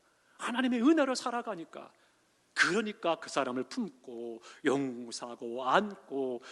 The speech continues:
도와주고 베풀며 살아가니 얼마나 감사해요. 사랑하는 성도 여러분, 우리 모두가 다 예수 그리스도 안에서 날마다 구원의 감격 속에서 죽음의 공포와 두려움까지도 넘어서는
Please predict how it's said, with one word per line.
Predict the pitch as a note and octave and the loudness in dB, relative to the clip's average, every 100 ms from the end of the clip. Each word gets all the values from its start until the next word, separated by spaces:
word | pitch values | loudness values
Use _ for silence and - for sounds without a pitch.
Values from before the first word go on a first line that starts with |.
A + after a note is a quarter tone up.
| - | -14
도와주고 | - A#2 B2+ C3 B2+ B2 B2 A2+ | -4 2 2 0 -6 -12 -12 -12
베풀며 | - - C4+ G#3+ G3+ | -10 -8 -6 -6 -4
살아가니 | G3+ F#3 D#3 C3 | -4 -4 -4 -6
얼마나 | B2+ A3+ A#3+ G#3+ | -4 -2 -2 -2
감사해요. | - B2+ A#2+ B2 A2+ G#2 _ _ _ _ _ _ _ _ _ _ _ - - _ - | -6 -8 -8 -10 -14 -18 _ _ _ _ _ _ _ _ _ _ _ -20 -20 _ -8
사랑하는 | - C3 C3 B2+ | 0 2 2 0
성도 | C3 A#2+ | -4 -4
여러분, | A#2+ A#2 B2 A#2 - - - | -4 -4 -4 -6 -12 -20 -4
우리 | D3 C3+ | 2 2
모두가 | C3 B2+ C3+ C#3 | 2 0 2 2
다 | C3+ | 4
예수 | C3 D3+ F3 | 2 2 2
그리스도 | D#3+ D#3 E3 - | 2 0 2 0
안에서 | B2+ A#2+ - B2+ - _ _ _ | -4 -6 -10 -12 -18 _ _ _
날마다 | - D3 G3+ G3+ F#3+ F#3 B2+ - - | -8 -6 -4 -4 2 2 0 -8 -8
구원의 | - E3+ G#3 A#3 | 2 8 8 8
감격 | - F3 G#3+ A#3 G#3+ | 4 0 2 4 4
속에서 | - C#3 B2+ - B2 E3 - - - _ _ | 2 -2 -2 -4 -8 -10 -16 -20 -20 _ _
죽음의 | - C#3 C3 | -2 0 0
공포와 | C3 C3 - B2+ | 0 -4 0 0
두려움까지도 | B2 D3 F3+ G#3 F#3+ F3 F3 | 2 2 2 4 2 2 0
넘어서는 | D#3 E3+ C4+ - A3 G#3+ | 0 4 4 4 2 0